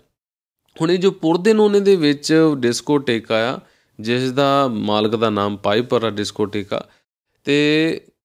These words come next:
ਇਸ ਡਿਸਕੋਟੇਕੇ ਦੇ ਵਿੱਚ ਇੱਕ ਖਾਸੀਅਤ ਇਹ ਸਾਹਮਣੇ ਆਈ ਆ, ਬਹੁਤ ਚਰਚਾ ਦੇ ਵਿੱਚ ਆ ਰਿਹਾ ਇਹ, ਕਿ ਇਹ ਜਿਹੜਾ ਗੈਰ ਮੁਲਕੀਆਂ ਨੂੰ, ਸਤਰੰਜੇਰੀ ਨੂੰ ਵੜਨ ਹੀ ਨਹੀਂ ਦੇ ਰਿਹਾ।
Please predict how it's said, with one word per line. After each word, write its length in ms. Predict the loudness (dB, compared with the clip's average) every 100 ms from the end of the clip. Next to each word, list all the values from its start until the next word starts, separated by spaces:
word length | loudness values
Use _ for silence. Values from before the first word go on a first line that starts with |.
| _ -8
ਇਸ 300 | -4 -2 -2
ਡਿਸਕੋਟੇਕੇ 720 | -2 -2 -2 -4 -2 -4 -4
ਦੇ 140 | -4 -2
ਵਿੱਚ 460 | -4 -4 -4 -2 -2
ਇੱਕ 340 | -6 -6 -8
ਖਾਸੀਅਤ 580 | -4 -4 -4 -2 -4 0
ਇਹ 180 | 0 0
ਸਾਹਮਣੇ 500 | 0 -2 0 0 0
ਆਈ 200 | 0 -2
ਆ, 80 |
ਬਹੁਤ 380 | 0 2 2 2
ਚਰਚਾ 400 | 0 -2 0 0
ਦੇ 120 | 0
ਵਿੱਚ 260 | -2 -4 -4
ਆ 160 | -4 -2
ਰਿਹਾ 300 | -2 -2 -4
ਇਹ, 160 | -6 -8 _ _ -12
ਕਿ 80 | -6
ਇਹ 260 | -4 -2
ਜਿਹੜਾ 300 | 0 0 0
ਗੈਰ 460 | -2 0 2 2 0
ਮੁਲਕੀਆਂ 520 | -2 -4 -6 -4 -2
ਨੂੰ, 140 | -2
ਸਤਰੰਜੇਰੀ 720 | -4 -4 -2 0 0 2 2 2
ਨੂੰ 260 | 0 -2
ਵੜਨ 280 | -2 0 2
ਹੀ 60 | 2
ਨਹੀਂ 180 | 2
ਦੇ 160 | 0 -4
ਰਿਹਾ। 140 | -6